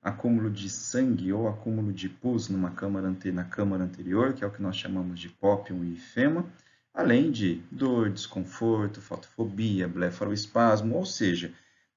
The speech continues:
toda, praticamente todas as doenças oftálmicas, o animal apresenta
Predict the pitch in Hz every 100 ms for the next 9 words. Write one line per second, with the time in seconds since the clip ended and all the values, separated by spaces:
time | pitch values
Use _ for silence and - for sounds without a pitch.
0 | _ 180 - 165 - 240 - 156 131 113
1 | - - - - 294 135 110 110 110 -
2 | 98 98 95 - _ - - 196 - 92
3 | 87 90 - - 127 - 107 240 175 175
4 | 113 110 135 269